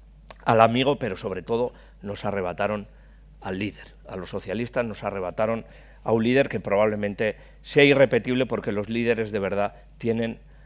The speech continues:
un cuño especial que precisamente es lo que les hace diferentes. Y cuando se rompe ese molde, no hay más molde. Es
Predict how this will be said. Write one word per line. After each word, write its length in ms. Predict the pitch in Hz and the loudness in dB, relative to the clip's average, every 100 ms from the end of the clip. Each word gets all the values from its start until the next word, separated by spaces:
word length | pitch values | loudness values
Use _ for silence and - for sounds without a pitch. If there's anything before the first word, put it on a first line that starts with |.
| - - | -20 -18
un 240 | - 117 104 | -6 -6 -4
cuño 340 | 123 123 113 | -4 -2 -2
especial 600 | 101 - 92 110 107 110 - | -2 -4 -2 0 0 -2 -10
que 100 | 95 | -10
precisamente 600 | 101 95 104 98 101 107 | -10 -10 -8 -8 -8 -8
es 60 | |
lo 120 | 95 87 | -8 -8
que 100 | 92 | -8
les 180 | 85 | -8
hace 320 | 92 - 90 85 - - | -10 -8 -10 -10 -20 -16
diferentes. 640 | 92 - 87 76 - - | -14 -10 -12 -12 -18 -20
Y 80 | 92 | -12
cuando 280 | - 92 90 | -10 -8 -8
se 140 | 95 | -8
rompe 300 | 98 110 120 | -6 -2 -2
ese 180 | 107 92 | -2 -6
molde, 380 | 95 98 104 101 - - | -6 -4 -4 -6 -14 -20
no 200 | - 107 | -10 -2
hay 120 | 101 95 | 0 -2
más 260 | 90 82 | -6 -10
molde. 260 | 87 76 87 | -14 -12 -12
Es 160 | - | -12